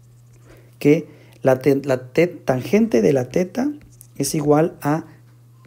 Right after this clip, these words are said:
K entre beta. Entonces, ¿cuánto sería el coseno? Pues podemos plantear un triángulo que tenga ángulo teta, que el cateto opuesto sea K y el cateto adyacente sea beta. La hipotenusa, pues, sería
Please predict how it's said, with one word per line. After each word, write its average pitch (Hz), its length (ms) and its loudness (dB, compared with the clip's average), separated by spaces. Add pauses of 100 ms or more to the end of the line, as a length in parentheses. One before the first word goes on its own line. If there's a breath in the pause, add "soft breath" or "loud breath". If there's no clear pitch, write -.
(180)
K 143 240 2
entre 143 260 -2
beta. 110 320 -8 (1500 soft breath)
Entonces, 127 340 -2
¿cuánto 185 240 6
sería 170 240 2
el 160 80 2
coseno? 170 560 2 (380)
Pues 135 180 -4
podemos 156 300 -2
plantear 143 340 0
un 151 100 0
triángulo 156 580 -2 (400 loud breath)
que - 120 -6
tenga 139 360 0
ángulo 147 280 2
teta, 143 380 -2
que - 140 -6
el 117 100 -2
cateto 131 440 -2
opuesto 151 440 -2
sea 147 240 -4
K 165 340 -4
y 139 80 -8
el 127 80 -8
cateto 120 420 -4
adyacente 120 520 -6
sea 123 200 -4
beta. 139 440 -4
La 123 180 -4
hipotenusa, 131 640 -4
pues, - 140 -14
sería 120 340 -6